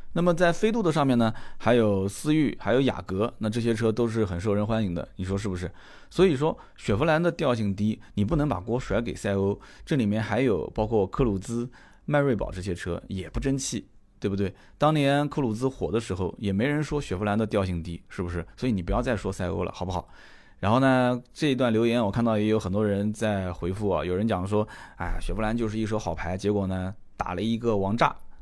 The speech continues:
王炸之后出了一对三。<laughs> 啊，这个大家都很有意思啊，这个网上都是人才，真的是这样。其实从我个人来讲啊，我觉得我还是比较认同自己的观点，就是赛欧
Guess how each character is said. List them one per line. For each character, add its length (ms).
王 180
炸 140
之 120
后 180
出 220
了 80
一 80
对 140
三。 240
<laughs> 680
啊， 320
这 160
个 80
大 100
家 100
都 120
很 100
有 80
意 140
思 140
啊， 120
这 120
个 80
网 360
上 160
都 160
是 140
人 160
才， 240
真 120
的 100
是 120
这 80
样。 100
其 60
实 80
从 120
我 80
个 120
人 80
来 100
讲 160
啊， 260
我 140
觉 160
得 200
我 80
还 140
是 160
比 200
较 240
认 160
同 200
自 140
己 80
的 80
观 180
点， 140
就 180
是 360
赛 320
欧 300